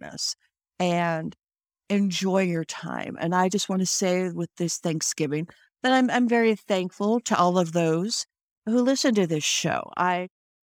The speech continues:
I, I do this because I love dogs, and I love, uh, talking about dogs. I have my own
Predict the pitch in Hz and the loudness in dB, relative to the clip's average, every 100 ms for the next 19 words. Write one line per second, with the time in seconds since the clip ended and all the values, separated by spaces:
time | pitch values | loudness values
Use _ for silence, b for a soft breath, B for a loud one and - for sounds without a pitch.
0 | _ 185 185 180 185 170 170 190 196 185 | _ -4 -2 -2 -4 -4 -2 0 0 0
1 | 208 - 185 185 165 - 165 165 165 165 | -2 -4 -8 -6 -6 -2 -2 -2 0 0
2 | 165 165 156 151 160 202 185 - - 165 | 0 0 2 2 0 -2 -4 -6 -6 -4
3 | 160 156 156 156 151 151 156 160 - _ | -2 0 -2 -4 -2 -2 0 -2 -6 _
4 | _ _ - 160 151 147 - 175 170 185 | _ _ -4 -2 -2 -6 -2 0 0 0
5 | 175 170 165 165 147 147 208 196 - 160 | 0 2 0 0 0 2 0 0 0 0
6 | 170 165 165 156 151 160 | 2 0 0 0 0 -2